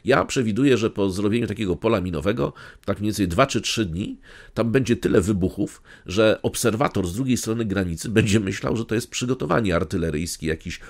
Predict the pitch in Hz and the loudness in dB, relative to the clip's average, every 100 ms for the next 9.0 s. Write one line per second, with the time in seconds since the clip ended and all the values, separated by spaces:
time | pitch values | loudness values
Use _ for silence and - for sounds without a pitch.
0 | - 80 127 147 - 135 131 120 - 104 | -8 6 6 6 2 4 4 4 -4 0
1 | 85 92 82 85 82 - - 92 127 - | 2 2 0 0 -2 -4 -12 -6 -4 0
2 | 98 - 82 - - 92 87 80 117 - | -2 0 -4 -2 2 2 2 -2 -4 -4
3 | 135 - 139 147 - 120 120 151 - 87 | -16 0 2 2 2 0 0 0 -2 -2
4 | - 110 113 - - - 98 107 120 120 | -2 0 0 -4 -18 -8 -6 -4 0 0
5 | 101 120 120 117 98 98 - - 95 82 | 2 0 -2 -4 -2 -2 -4 -6 -6 -6
6 | - - - - 123 - 139 117 98 107 | -6 -12 -12 -2 -2 -2 2 4 4 2
7 | 110 - 101 101 120 - 98 98 92 - | 2 -2 0 0 0 -2 -2 0 -2 0
8 | 87 110 107 87 95 98 - 80 107 | -2 -2 -2 -2 2 0 0 -4 -4